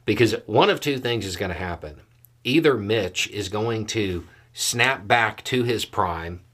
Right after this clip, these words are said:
to defend his position and absolutely destroy the people trying to oust him, or it's gonna be successful and plunge the Republican Party into total chaos in every way. The House is already there.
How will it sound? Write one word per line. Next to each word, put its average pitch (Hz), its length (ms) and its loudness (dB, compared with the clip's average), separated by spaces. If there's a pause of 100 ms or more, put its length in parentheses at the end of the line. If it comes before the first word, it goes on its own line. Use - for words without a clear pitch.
(100)
to 110 140 -2
defend 117 440 0
his 110 240 0
position 123 640 2 (640)
and 98 320 -2 (260)
absolutely 120 760 2
destroy 113 540 4
the 95 100 -2
people 107 320 -4
trying 107 380 -2
to 87 180 -6
oust 139 320 2
him, 90 200 -4 (460)
or 151 180 8
it's 147 160 -2
gonna 147 180 2
be 135 160 -4
successful 120 800 -2
and 117 160 -4
plunge 113 300 -4
the 107 120 0
Republican 120 520 0
Party 101 420 0 (240)
into 113 340 -4
total 123 540 2
chaos 95 720 -2 (400)
in 117 260 -2 (160)
every 117 440 4
way. 120 460 0 (1120)
The 113 80 0
House 170 380 2
is 127 120 -4
already 123 500 4
there. 76 340 -12